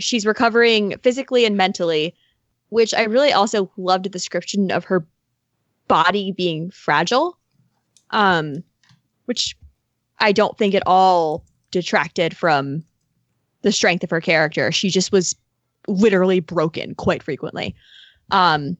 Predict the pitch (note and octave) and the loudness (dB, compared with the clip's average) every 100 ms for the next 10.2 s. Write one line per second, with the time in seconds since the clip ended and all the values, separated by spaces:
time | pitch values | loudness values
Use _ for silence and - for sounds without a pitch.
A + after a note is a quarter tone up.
0 | _ _ _ _ _ _ - A3 - C4 | _ _ _ _ _ _ -2 0 4 4
1 | A3 A3 - A#3+ A#3 - G3+ G3+ G3 F#3+ | 4 2 0 2 2 2 0 0 0 2
2 | F#3+ F3+ F#3+ G#3+ G3+ F#3+ F#3 F3+ E3 E3 | 2 0 -2 -2 -2 -2 2 4 2 0
3 | - E3 F#3 E3 - - - G3 G3 B3 | -4 -4 -2 -4 -4 -8 -4 -4 0 0
4 | B3 A#3+ G#3 G#3 F3 F3+ E3+ - D#3+ - | 2 2 2 0 -2 -2 -4 -4 -6 -4
5 | - D#3+ D#3+ D#3 C#3+ C3+ F3+ - D#3+ D#3 | -4 -2 0 2 2 0 -2 -2 -2 -2
6 | D3+ E3+ F3 F#3+ F3 F3+ E3 D#3+ E3+ E3+ | -2 0 2 2 0 0 0 0 0 2
7 | C#3 C#3 E3+ - _ _ _ - F#3 _ | 2 0 -4 -10 _ _ _ 0 0 _
8 | - F#3+ F3 D3+ - C#3+ - G3+ F#3+ - | -2 -2 -2 -4 -2 -2 2 4 4 2
9 | C4+ A3+ G3 F3 F3 F3+ F3+ F3+ E3+ E3 | 0 0 2 2 0 -2 -2 0 0 0
10 | D#3+ - | -4 -8